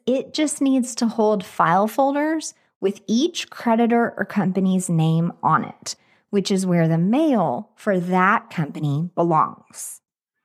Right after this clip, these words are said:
I want you to have a separate file folder for each bank account, for each creditor, for each insurance policy and company, and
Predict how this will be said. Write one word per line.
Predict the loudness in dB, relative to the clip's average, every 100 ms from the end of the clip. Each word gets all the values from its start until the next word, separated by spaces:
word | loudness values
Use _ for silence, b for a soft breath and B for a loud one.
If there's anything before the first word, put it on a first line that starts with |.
| _ _ _ _ 0
I | 2 4
want | 2 0
you | 0 2
to | 2
have | 0 -4 -2 -2 -6 -4
a | -2 -2
separate | -4 -2 0 0 0 0 -2
file | -2 2 4 2
folder | 0 -4 -2 -2 -2
for | -6 -6 -2
each | -2 -4 -8 -14 _ _
bank | -2 0 0
account, | -2 -2 -4 -8 -20 -20 _ _
for | _ -2
each | 0 -2 -4
creditor, | -4 0 2 2 0 -2 -8 _ _
for | -6 -2
each | -2 -2 -4 -2
insurance | 0 0 0 -2 -4
policy | -2 0 0 -2 -2 -2
and | -2 -4
company, | -2 -4 0 -2 -2 -8 _ _ _
and | 0 2 2 0 -2